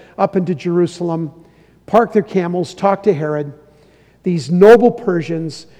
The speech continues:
bearing great gifts and wearing the dust of a thousand miles. And when they saw the child in Bethlehem, the scripture says, verse eleven, they bowed down and worshiped him. Now, these men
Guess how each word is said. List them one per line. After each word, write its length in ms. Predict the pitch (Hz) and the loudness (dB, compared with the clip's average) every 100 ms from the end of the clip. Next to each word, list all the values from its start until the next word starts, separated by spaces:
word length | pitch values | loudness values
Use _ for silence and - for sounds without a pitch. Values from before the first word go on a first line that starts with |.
| _ _ - | _ _ 2
bearing 340 | 190 180 160 | 4 4 -2
great 420 | 131 202 247 180 | 2 4 4 2
gifts 440 | 190 175 - - 190 | 0 0 0 -8 -6
and 160 | 170 | -2
wearing 300 | 175 190 185 | 0 2 0
the 80 | 165 | -2
dust 380 | 135 165 - - | -4 -8 -8 -8
of 100 | 151 | -8
a 40 | |
thousand 520 | - 156 143 151 156 | -10 -10 -8 -10 -10
miles. 560 | 139 139 135 139 - - _ _ _ _ _ _ | -12 -12 -14 -18 -20 -20 _ _ _ _ _ _
And 180 | 170 170 | -4 2
when 180 | 185 233 | 2 2
they 120 | 247 | 0
saw 320 | - - 254 | -4 0 0
the 80 | 247 | 0
child 540 | 226 - 269 220 175 175 | -4 -8 -2 0 0 -2
in 100 | 160 | -2
Bethlehem, 640 | 190 - 175 135 139 160 _ _ _ _ _ - | -4 -4 -10 -12 -14 -18 _ _ _ _ _ -12
the 60 | |
scripture 420 | 175 - 226 - 202 | -12 -2 -2 0 -6
says, 320 | - 190 135 | -2 -2 0
verse 220 | 180 - | -4 -2
eleven, 400 | 214 175 156 147 - - - _ | -2 -2 -2 -8 -10 -20 -20 _
they 140 | 180 | -4
bowed 680 | 143 113 170 180 190 196 147 | -4 -4 -2 -2 -2 -2 -4
down 560 | 170 156 156 160 156 151 - _ _ _ _ _ - | -8 -8 -8 -10 -10 -12 -16 _ _ _ _ _ -12
and 160 | 160 | -10
worshiped 420 | 143 147 - - | -8 -10 -12 -18
him. 160 | - 147 | -16 -8
Now, 260 | 175 185 160 - - _ _ _ | -6 -6 -6 -18 -20 _ _ _
these 260 | 170 277 226 | 0 0 0
men 500 | 226 233 143 175 | 0 0 -4 -8